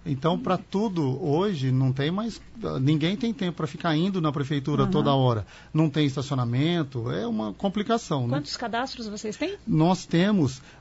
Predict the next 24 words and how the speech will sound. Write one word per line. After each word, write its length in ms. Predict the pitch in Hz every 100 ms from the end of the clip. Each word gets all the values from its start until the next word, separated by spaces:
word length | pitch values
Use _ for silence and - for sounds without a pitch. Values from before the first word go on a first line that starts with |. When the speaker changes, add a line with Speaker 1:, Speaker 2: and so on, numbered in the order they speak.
| -
Speaker 1:
é, 300 | 147 143 - -
apenas 840 | 196 - - 156 170 196 185 -
cinco 420 | - - 208 240 220
mil 320 | 160 185 220
seiscentos 800 | - 202 175 - 170 180 - 156
e 40 | 165
oitenta 440 | 143 160 170 160
e 100 | 143
um 80 | 151
cadastros. 720 | 151 123 117 113 - 110 - - - -
Speaker 2:
Uhum. 520 | 202 190 190 180 185 220 - - - - - - - - - -
Ó, 240 | 214 202
uma 120 | 175 214
pergunta 440 | 247 214 240 269
aqui, 340 | 240 233 277 - - - - -
é, 460 | - 208 196 185 190
a 60 | 202
gente 200 | 208 208
tá 80 | 233
com 80 | 233
o 20 |
nosso 180 | 220 -
tempo 300 | 208 - -
quase, 300 | - 277 294